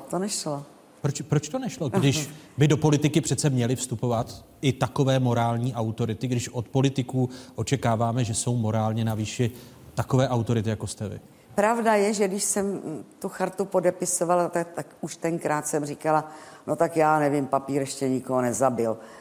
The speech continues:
Speaker 1: ale to říkám do dneška. Je to, promiň, no.
Speaker 2: Mhm.
Speaker 1: Ale, eh, jak to mám, měla jsem pocit, že jako to je málo, jo. Ale teď vidím, že přeci jenom někdy i papír zabije.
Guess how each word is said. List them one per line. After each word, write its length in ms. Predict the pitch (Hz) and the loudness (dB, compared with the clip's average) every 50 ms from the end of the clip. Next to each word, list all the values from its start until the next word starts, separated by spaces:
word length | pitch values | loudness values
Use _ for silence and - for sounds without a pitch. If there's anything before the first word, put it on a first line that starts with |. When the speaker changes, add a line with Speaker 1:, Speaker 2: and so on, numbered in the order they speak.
| - - - | -12 -4 0
Speaker 1:
ale 180 | 123 139 139 | 0 2 2
to 140 | 135 - 156 | 2 0 -2
říkám 360 | 135 139 139 - 147 147 147 | -4 -4 -4 -4 -2 -2 0
do 100 | 135 131 | 0 0
dneška. 580 | 113 117 127 127 120 - - - - 101 92 92 - - - - _ _ _ _ - - | 0 0 -2 -2 -2 -4 -8 -8 -8 -8 -8 -10 -12 -20 -20 -20 _ _ _ _ -18 -14
Je 80 | - | -14
to, 160 | - - 151 | -10 -10 -10
promiň, 460 | 139 - - 156 180 175 131 120 120 120 | -10 -8 -6 -4 -2 -2 -2 -2 -2 -2
no. 140 | 117 107 127 143 175 - - - - - - - - - - - - - - - - | -4 -6 -8 -10 -16 -18 -18 -16 -18 -16 -16 -16 -20 -20 -20 -20 -20 -20 -20 -14 -10
Speaker 2:
Mhm. 320 | 151 160 143 139 135 117 - - - 107 113 - - - - | -10 -10 -8 -8 -10 -12 -12 -16 -20 -20 -20 -20 -10 -4 -2
Speaker 1:
Ale, 280 | 143 143 175 - - - - | 0 2 2 0 -2 -4 -6
eh, 120 | 131 143 - - - - 151 | -6 -6 -6 -8 -8 -6 -4
jak 200 | 143 165 160 - | -2 -2 -2 0
to 160 | - 180 170 | 2 2 2
mám, 260 | 151 156 165 170 175 175 - | 2 4 2 2 2 2 0
měla 280 | 175 185 185 185 185 | 2 4 4 4 4
jsem 180 | 185 - 190 170 | 4 2 2 2
pocit, 360 | - 165 170 - - 180 165 | 2 0 0 0 0 -2 2
že 80 | 151 170 | 4 4
jako 240 | 165 156 160 175 | 4 4 4 2
to 140 | 170 - 180 | 2 4 4
je 120 | 165 156 156 | 4 4 4
málo, 440 | 151 147 131 120 131 120 107 95 - - - - - - _ _ _ - | 4 2 4 4 2 2 0 -2 -2 -6 -18 -20 -20 -20 _ _ _ -6
jo. 320 | 117 123 127 123 123 117 - - - - - - - - - | -2 0 2 2 0 0 -6 -12 -20 -20 -20 -20 -20 -14 -6
Ale 280 | - 131 131 131 131 127 - - - - - - _ - | -2 -2 0 0 -2 -4 -8 -14 -20 -20 -20 -20 _ -4
teď 240 | - 196 190 190 - | -4 -4 -2 -2 -4
vidím, 340 | 202 226 180 208 220 196 214 | -2 -2 0 0 -2 0 0
že 120 | 190 196 196 | 0 0 -2
přeci 320 | 196 - 180 - - - | -2 -4 -6 -4 -2 0
jenom 260 | 190 185 180 165 160 | 2 2 2 2 2
někdy 280 | 151 151 139 139 131 160 | 0 0 -2 -2 -2 -2
i 180 | - - 147 | -2 -4 -4
papír 460 | - - 127 120 - - 101 104 98 98 | -4 -2 -2 -2 -2 -4 -10 -8 -8 -6
zabije. 420 | 95 110 104 98 107 101 95 - | -4 -4 -4 -4 -6 -8 -8 -10